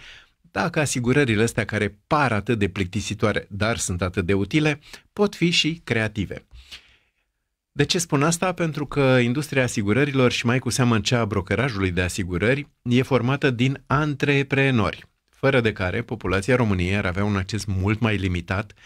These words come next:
la produsele de asigurare. Adică dumneavoastră, clienții, ar trebui să faceți drumuri lungi, să ajungeți până la sediul unui asigurător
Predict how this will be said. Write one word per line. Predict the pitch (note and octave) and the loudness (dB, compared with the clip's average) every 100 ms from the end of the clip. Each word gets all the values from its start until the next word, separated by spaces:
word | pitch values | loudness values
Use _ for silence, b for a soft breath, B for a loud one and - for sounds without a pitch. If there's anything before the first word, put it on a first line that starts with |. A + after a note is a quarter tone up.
| B B B | B B B
la | A2+ A#2+ C3 _ _ | -2 -2 -2 _ _
produsele | - A2 G2+ - G2+ | -4 -2 -2 0 0
de | G2 | 0
asigurare. | F#2+ F#2 G2 G2 F#2 - - b b | 0 -2 -2 -2 -2 -4 -10 b b
Adică | - F3 | -4 -2
dumneavoastră, | F3 E3+ D#3 D3+ | 0 2 2 2
clienții, | B2+ C3 D3 C#3 C#3 | 0 0 0 0 -2
ar | |
trebui | B2 A#2+ A#2+ | -2 -4 -2
să | A#2 | 0
faceți | A2 G#2+ G2+ | 0 0 0
drumuri | G2 F#2+ F2 G2+ | 0 0 0 2
lungi, | D3 E3 D#3 - _ _ _ _ _ _ _ _ - | 4 2 -2 -10 _ _ _ _ _ _ _ _ -20
să | - | -8
ajungeți | G2+ A2+ A#2+ A2+ | -4 0 2 0
până | - G2 | 0 0
la | |
sediul | F#2 - A#2+ G#2+ | 0 0 2 2
unui | G2+ G2 | 2 0
asigurător | F#2+ F#2 F#2 A2+ F3 D#3+ | -2 -4 -2 -2 0 0